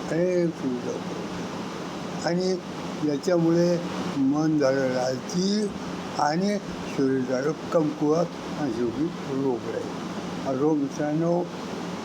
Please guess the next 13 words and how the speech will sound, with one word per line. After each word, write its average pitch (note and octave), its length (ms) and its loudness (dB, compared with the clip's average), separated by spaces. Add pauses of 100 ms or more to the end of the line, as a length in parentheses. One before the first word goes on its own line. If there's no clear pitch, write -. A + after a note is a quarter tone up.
अ, E3+ 360 2
या D#3 240 6 (560)
फसल्या F3 420 4 (540)
भोगवादी E3 600 4 (420)
पाश्चात्य D3+ 540 -2
संस्कृतीला B2+ 720 -2 (680)
अंगीकारून F3+ 520 4 (280)
आपण C#3 240 0 (140)
फार F3+ 280 4
मोठी F3+ 320 0
चूक E3+ 260 -4
केलेली F3 260 2
आहे F#3 200 4